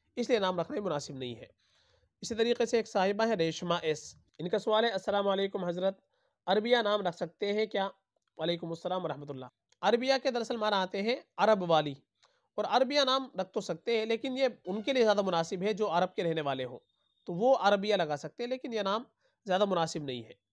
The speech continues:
इसी तरीके से एक साहिबा है आरजू शेख, इनका सवाल है, "अस्सलाम वालेकुम भाई, आपने अभी तक अजलान और अजरा की मीनिंग नहीं बताई, प्लीज़ बता दें।"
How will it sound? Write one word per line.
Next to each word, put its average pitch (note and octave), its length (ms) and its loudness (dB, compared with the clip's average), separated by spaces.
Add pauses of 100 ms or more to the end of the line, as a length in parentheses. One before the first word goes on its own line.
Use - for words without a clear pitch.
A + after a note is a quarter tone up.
(640)
इसी G#3+ 120 -2
तरीके A#3 380 2
से A#3 160 2
एक G3 120 -8
साहिबा G3+ 440 0
है A#3 160 0
आरजू F3+ 340 0
शेख, D3+ 320 -2 (720)
इनका F#3 140 -2
सवाल G3+ 160 2
है, G#3 80 4
"अस्सलाम G#3 260 0
वालेकुम G3+ 440 0
भाई, G3 220 4
आपने F#3 380 0
अभी E3+ 180 -2
तक F#3 300 -4 (220)
अजलान F#3 460 4
और G3+ 180 -2
अजरा G3 300 2
की G3+ 160 -6
मीनिंग F3 340 -2
नहीं D#3+ 240 -2
बताई, D#3+ 360 -2
प्लीज़ E3+ 400 -2
बता C#3 260 -4
दें।" C3 160 -8